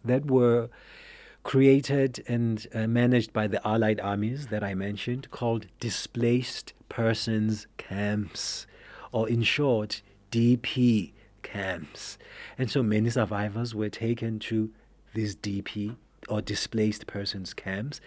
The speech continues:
to try and figure out what to do. Where do they go next? Are any of their family members still alive? So there were lists. So the, or on a daily, but not on a daily basis, but occasionally there were lists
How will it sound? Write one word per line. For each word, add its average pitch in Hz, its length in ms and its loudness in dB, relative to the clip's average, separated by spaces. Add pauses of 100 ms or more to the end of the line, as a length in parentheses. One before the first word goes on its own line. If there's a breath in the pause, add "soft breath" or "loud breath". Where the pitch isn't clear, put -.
(320 loud breath)
to - 120 0
try 139 520 6
and 131 280 2
figure 127 300 2
out 110 540 0
what 110 280 -6
to - 140 -6
do. 85 300 -8
Where 101 360 2
do 131 160 2
they 127 160 4
go 110 260 0
next? 98 500 -8 (420 loud breath)
Are 117 160 0
any 123 160 4
of 113 80 2
their 107 180 2
family 110 380 0
members 104 540 -2
still 98 360 -6
alive? 90 560 -8
So 110 140 -4
there 110 160 2
were 113 100 2
lists. 110 640 -2 (460 loud breath)
So 120 140 -2
the, 107 320 -4
or 127 240 0
on 131 100 4
a 123 60 2
daily, 120 260 4
but 117 160 -2
not 131 160 4
on 135 120 2
a 131 60 6
daily 113 240 2
basis, 107 300 -4
but 113 140 0
occasionally 117 460 2
there 104 180 -4
were 104 100 -2
lists 104 520 -4